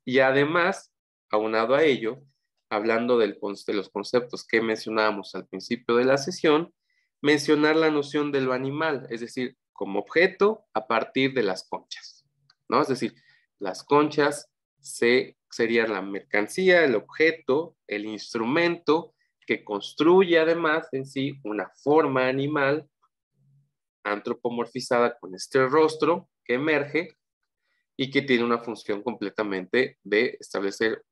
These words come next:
un discurso sobre un personaje coyote que, repito, dentro de la arqueología tradicional se ha interpretado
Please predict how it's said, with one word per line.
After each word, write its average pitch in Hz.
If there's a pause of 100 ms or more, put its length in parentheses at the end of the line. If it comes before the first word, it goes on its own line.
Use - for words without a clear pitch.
(140)
un 127
discurso 139
sobre 117 (240)
un 123
personaje 117
coyote 113 (280)
que, 101
repito, 101 (200)
dentro 117
de 110
la 101
arqueología 98
tradicional 143 (300)
se -
ha 123
interpretado 120